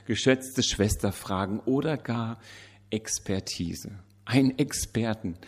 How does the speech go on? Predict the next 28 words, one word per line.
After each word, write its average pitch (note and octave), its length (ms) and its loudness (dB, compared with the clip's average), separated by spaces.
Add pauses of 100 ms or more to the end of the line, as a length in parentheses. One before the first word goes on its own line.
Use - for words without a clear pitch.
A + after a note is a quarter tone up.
(220)
Und A2+ 120 0
auch B2 140 4
das E3+ 320 -4
ist C#3 160 -6
eine A#2 100 0
gute G#3 380 0
und B2 160 2
weise G3 320 0
Sache E3+ 260 0
und B2 240 -4 (460)
ja, D#3 220 -2
davon G#2+ 260 -4
lesen C#3 260 0
wir D#3+ 160 0
auch G3 160 0
in F3+ 80 2
der A#2+ 100 2
Bibel. F#2+ 320 -10 (720)
Vor - 340 -4
allem A#2+ 340 0
aber A#2 440 -6 (280)
redet C3 400 -6
Gott - 540 -6
durch G2 580 -6 (1080)
sein F2+ 300 -6
Wort. - 340 -14 (420)
Immer G#2 160 0
noch. E2 340 -8